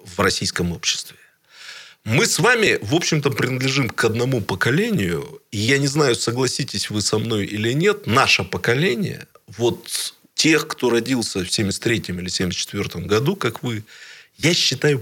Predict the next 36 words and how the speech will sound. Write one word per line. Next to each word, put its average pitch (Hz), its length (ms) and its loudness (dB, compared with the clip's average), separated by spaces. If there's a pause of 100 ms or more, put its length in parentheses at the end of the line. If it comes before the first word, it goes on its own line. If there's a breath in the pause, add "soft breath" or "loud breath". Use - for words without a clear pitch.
(140)
последним 107 920 -2
советским 107 840 0 (240)
поколением 98 840 0
в 101 100 -10
истории 92 400 -6
нашей 85 320 -4
страны. - 380 -10 (760 loud breath)
Те, 185 200 6
кто 165 240 2
там 135 220 4
младше 117 520 4
нас, 160 400 2
уже 104 220 0
многого 95 560 0 (100)
не 101 160 0
видели. 131 520 4 (340 loud breath)
Да 156 200 4
и, 160 200 4
откровенно 160 520 4
говоря, 143 340 4
как 131 220 -2
я - 60 2
понимаю, 120 640 2 (520 loud breath)
даже 117 400 4
вы, 120 200 2
рождённые 90 540 2
в 87 60 -6
семьдесят 90 300 0
четвёртом 92 400 0
году, 104 200 2
в 135 100 -4
комсомоле, 104 520 0
например, 98 400 0
уже 90 180 0
не 92 80 0
побывали. 90 520 0